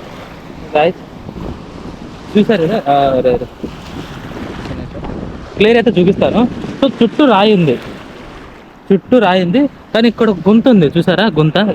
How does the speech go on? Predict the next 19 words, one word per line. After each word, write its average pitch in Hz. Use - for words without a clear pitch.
క్లియర్గా 196
కనబడుతుందో 175
లేదో 151
తెలియదు. 143
ఈ 190
గుంతలో 196
కాలు 196
పెడితే 196
ఇంకంతే, 160
బూమ్, 180
లోపలికి 160
వెళ్ళిపోతాం. 147
So, 233
కొంచెం, 226
అయ్యా, 359
అయ్యో, 190
అయ్యో, 190
అయ్యో, 180
కొంచెం 202